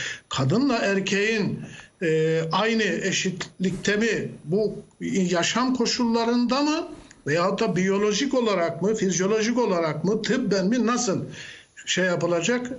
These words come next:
Yani burada en büyük sıkıntı muallak kavramlar. Bu muallak kavramlar, e, içeriyor bu sözleşme. E, ne oluyor burada? Bu partner meselesinden,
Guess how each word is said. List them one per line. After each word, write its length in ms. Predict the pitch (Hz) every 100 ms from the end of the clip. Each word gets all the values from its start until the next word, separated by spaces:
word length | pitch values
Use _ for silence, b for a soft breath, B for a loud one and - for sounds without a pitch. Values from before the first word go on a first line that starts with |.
| -
Yani 420 | 156 190 214 180
burada 600 | 196 254 185 165 220 - B B B B
en 200 | 233 262
büyük 240 | 208 185 -
sıkıntı 420 | 214 196 202 269
muallak 560 | 233 208 202 214 214 -
kavramlar. 680 | 175 151 143 139 127 135
Bu 80 | 226
muallak 480 | 247 247 254 262 254
kavramlar, 640 | 247 247 254 247 254 240 240 B B B -
e, 380 | 196 185 185 180 180
içeriyor 540 | 196 - 196 196 185 143 - -
bu 80 | 185
sözleşme. 840 | - 165 147 151 147 214 269 277 B B B -
E, 60 | 170 160 160 160 170
ne 80 | 202
oluyor 460 | 254 233 208 185 175
burada? 540 | 240 196 160 233 247
Bu 120 | 226
partner 400 | - 202 202 262
meselesinden, 1080 | 254 214 - 180 170 - 160 180 240 254 B